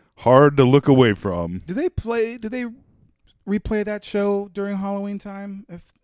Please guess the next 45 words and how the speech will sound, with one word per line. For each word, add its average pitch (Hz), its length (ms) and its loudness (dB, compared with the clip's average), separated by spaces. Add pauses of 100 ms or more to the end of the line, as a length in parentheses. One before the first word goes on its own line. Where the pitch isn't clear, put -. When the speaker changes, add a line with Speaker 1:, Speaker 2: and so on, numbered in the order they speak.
(280)
Speaker 2:
it - 60 -20
seems 226 240 -10
like 131 100 -8
maybe 113 220 -4
they 98 140 -4
roll 92 260 -4
it 80 80 -12
back 90 260 -10
out. 95 240 -8
Speaker 1:
Why 110 200 0
wouldn't 98 340 -2
they? 80 220 -10 (580)
Speaker 2:
I 113 100 -6
know. 123 240 -4
That's 95 140 -10
what 87 260 -8 (400)
I'm 90 140 -20
saying. 110 440 -16
Speaker 1:
They 131 100 2
Speaker 2:
How 151 40 0
Speaker 1:
could 139 100 4
Speaker 2:
long? 107 80 -2
Speaker 1:
marathon 110 520 2
that 87 200 -6
shit. 90 340 -6 (280)
Speaker 2:
Yeah, 120 220 -14 (100)
Speaker 1:
I - 40 -18
Speaker 2:
I - 20 -12
Speaker 1:
would, 98 80 -10
Speaker 2:
bet 117 80 -8
it'll 101 160 -10
Speaker 1:
I 87 60 -12
Speaker 2:
have 104 80 -6
Speaker 1:
would 107 80 -2
Speaker 2:
to 90 40 -10
Speaker 1:
be 92 80 -2
Speaker 2:
look - 60 -8
for 85 60 -2
Speaker 1:
glued. 95 340 4
Speaker 2:
it. 85 60 -8 (2000)
Speaker 1:
<laughs> - 680 -16
Yeah, 101 260 -6 (200)
Tracy 104 360 -8
Morgan 101 400 -10
hosting. 76 500 -12